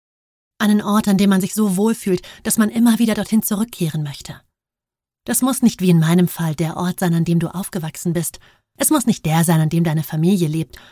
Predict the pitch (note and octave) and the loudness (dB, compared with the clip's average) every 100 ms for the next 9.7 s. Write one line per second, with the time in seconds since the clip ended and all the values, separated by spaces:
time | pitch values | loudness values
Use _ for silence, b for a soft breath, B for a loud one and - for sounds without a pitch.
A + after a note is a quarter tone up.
0 | B - B3 C4 C#4 A3+ - F#3+ G#3+ G3+ | B -4 -2 0 -2 -4 -2 -2 -2 -4
1 | - A#3 A#3 A3 - F3+ D#3+ A#3+ B3 - | 0 2 4 2 -2 -8 -4 -4 -4 -6
2 | A3+ A3 A3+ A#3 A#3+ D#3+ C#3+ C#3 - _ | -6 -4 -4 -4 -4 -4 -8 -10 -14 _
3 | _ _ _ _ _ _ _ _ _ _ | _ _ _ _ _ _ _ _ _ _
4 | A#3 A#3+ A#3+ A#3 G#3+ F#3+ - G#3 - - | -4 0 4 4 4 0 -6 -8 -8 -8
5 | F3 - b b - A3+ A3 - - - | -8 -10 b b -6 -4 -4 -8 -4 0
6 | G#3 F#3+ F3 F3 D#3 D#3+ D3+ - D#3+ F#3 | 0 0 -4 -2 -4 -2 -4 -4 -4 -4
7 | F3 D3 D3+ C#3+ - _ _ _ _ _ | -4 -6 -8 -12 -16 _ _ _ _ _
8 | _ - D#3+ F3 G3 F#3 E3+ F#3 F3 F3 | _ -4 -4 0 0 2 2 2 2 -2
9 | - F#3 G3 - F3 D#3+ | -6 -6 -6 -4 -2 -2